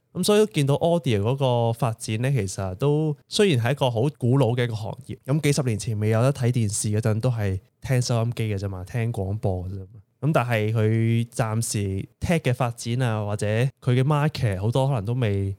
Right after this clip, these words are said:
monetize 到，或者好多都未有 develop 到嘅。咁都期待嚟緊 audio 市場呢，可以有一個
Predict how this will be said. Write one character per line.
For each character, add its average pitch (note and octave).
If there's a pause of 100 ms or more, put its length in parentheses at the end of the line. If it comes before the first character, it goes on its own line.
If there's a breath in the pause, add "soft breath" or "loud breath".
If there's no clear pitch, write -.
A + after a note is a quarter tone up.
monetize B2+
到， G2
或 G#2
者 G#2 (160)
好 A2+
多 B2+
都 C#3
未 B2
有 F#2+
develop G#2 (100)
到 -
嘅。 G2+ (180)
咁 C3+
都 F3+
期 A2+
待 G#2
嚟 G#2+
緊 G2+
audio C3
市 G#2+
場 A2+
呢， A#2+
可 A2+
以 A2
有 G#2
一 -
個 G#2